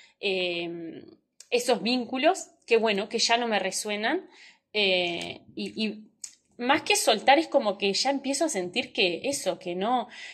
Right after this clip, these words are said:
que no hay tanto, eh, no hay tanto feeling, no siento tantas ganas, no me siento diferente,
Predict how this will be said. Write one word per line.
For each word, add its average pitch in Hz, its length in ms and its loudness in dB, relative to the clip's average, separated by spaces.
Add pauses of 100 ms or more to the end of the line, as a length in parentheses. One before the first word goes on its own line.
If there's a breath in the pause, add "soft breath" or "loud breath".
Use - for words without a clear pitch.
que 208 160 -4
no 208 240 4
hay 214 240 4
tanto, 185 960 2
eh, 117 320 -10 (300 loud breath)
no 202 200 2
hay 208 120 4
tanto 196 360 0
feeling, 285 600 4
no 240 120 -2
siento 196 540 0
tantas 185 400 -2
ganas, 240 540 4
no 214 100 -4
me 208 100 -4
siento 214 300 -4
diferente, 247 680 0